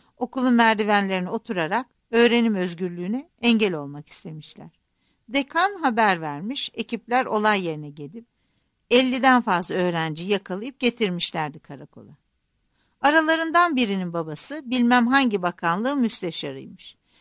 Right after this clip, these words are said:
Recai Bey kızlı erkekli elliden fazla öğrenciyi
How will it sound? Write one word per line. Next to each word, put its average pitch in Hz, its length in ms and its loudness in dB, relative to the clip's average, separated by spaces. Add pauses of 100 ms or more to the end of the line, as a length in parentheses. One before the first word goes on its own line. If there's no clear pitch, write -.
(140)
Recai 247 500 2
Bey 196 200 -4
kızlı 240 380 -4
erkekli 185 560 0
elliden 220 480 2
fazla 202 340 0
öğrenciyi 156 640 -8